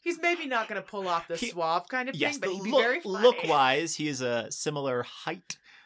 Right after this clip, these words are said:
Speaker 2: but just because we just rewatched Addams Family Values recently with him, him and Christine
Speaker 1: When was
Speaker 2: Baranski
Speaker 1: the
Speaker 2: as
Speaker 1: last
Speaker 2: his
Speaker 1: time you saw
Speaker 2: camp
Speaker 1: Sophie's Choice?
Speaker 2: counselors. Um, I've not seen Sophie's Choice.
Speaker 1: Well, I'm not
Speaker 2: It's
Speaker 1: saying let's
Speaker 2: always,
Speaker 1: put
Speaker 2: it's
Speaker 1: it
Speaker 2: been on
Speaker 1: on
Speaker 2: my list
Speaker 1: tonight.
Speaker 2: for twenty years. It has been, like, back when,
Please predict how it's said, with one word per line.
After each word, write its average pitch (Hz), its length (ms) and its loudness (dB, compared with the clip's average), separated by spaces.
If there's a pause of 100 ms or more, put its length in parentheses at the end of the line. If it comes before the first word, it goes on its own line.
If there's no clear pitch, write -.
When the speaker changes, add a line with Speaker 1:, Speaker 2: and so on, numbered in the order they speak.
(220)
Speaker 2:
but 139 240 2
just 180 200 -8
because 196 220 -8
we 165 100 -6
just 127 360 -4
rewatched 117 480 -2
Addams 120 320 -4
Family 110 300 -4
Values 107 520 -4
recently 107 640 -8 (320)
with 120 120 -8
him, 117 160 -10
him 135 220 -8
and 143 60 -10
Christine 147 260 -10
Speaker 1:
When 135 140 -2
was 427 120 -2
Speaker 2:
Baranski - 20 -4
Speaker 1:
the 440 80 -2
Speaker 2:
as 403 80 0
Speaker 1:
last 359 120 2
Speaker 2:
his 339 100 -4
Speaker 1:
time 285 100 -8
you 269 80 -6
saw 233 140 -6
Speaker 2:
camp 226 220 -6
Speaker 1:
Sophie's 170 200 -12
Choice? - 260 -12
Speaker 2:
counselors. 110 500 -8
Um, 143 300 -14
I've 139 120 -14 (160)
not 147 520 -12
seen 107 600 -10
Sophie's - 560 -16
Choice. 190 180 -12
Speaker 1:
Well, 202 340 -4
I'm 208 140 -8
not 269 240 -6
Speaker 2:
It's 254 120 2
Speaker 1:
saying 233 100 -4
let's 220 120 4
Speaker 2:
always, 240 180 0
Speaker 1:
put 190 100 -2
Speaker 2:
it's 202 100 2
Speaker 1:
it 202 60 -4
Speaker 2:
been 269 100 6
on 233 80 4
Speaker 1:
on 185 60 -2
Speaker 2:
my 285 100 4
list 156 300 4
Speaker 1:
tonight. 151 160 -8
Speaker 2:
for 143 120 -2
twenty 135 300 -2
years. 117 380 -4
It 120 60 0
has 117 100 -2
been, 113 420 -2 (400)
like, 139 220 0
back 139 340 0
when, 170 280 -6